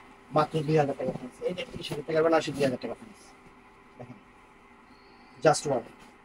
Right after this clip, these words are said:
এই যে এটা পনেরোশো টাকা, এটা friends পনেরোশো টাকা, সম্পূর্ণ জাদরু সিপারের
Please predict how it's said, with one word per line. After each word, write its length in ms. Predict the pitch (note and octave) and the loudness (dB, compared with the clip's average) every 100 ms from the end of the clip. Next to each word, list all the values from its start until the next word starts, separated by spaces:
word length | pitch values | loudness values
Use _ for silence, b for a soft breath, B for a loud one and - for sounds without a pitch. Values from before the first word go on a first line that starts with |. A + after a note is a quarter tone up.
| - - - - - - - - - | -20 -20 -20 -20 -20 -20 -20 -20 -8
এই 240 | D3+ F3 F#3+ | 6 8 10
যে 80 | F#3+ | 10
এটা 120 | F#3 | 8
পনেরোশো 340 | F#3+ F3+ D#3 | 8 8 6
টাকা, 240 | C#3+ A#2+ - - - - - - - - - - - - - | 2 0 -4 -6 -6 -10 -20 -20 -20 -20 -20 -20 -20 -20 -4
এটা 260 | D3+ D#3 F#3+ | 6 10 10
friends 300 | G3+ G3+ - | 10 8 8
পনেরোশো 360 | G3 F#3+ E3 E3 | 8 8 8 6
টাকা, 160 | D3+ | 6
সম্পূর্ণ 440 | C#3 F3 E3+ F3+ D#3+ | 6 2 4 6 8
জাদরু 280 | D#3 D3+ | 8 6
সিপারের 340 | D#3 D#3+ C#3+ | 0 4 2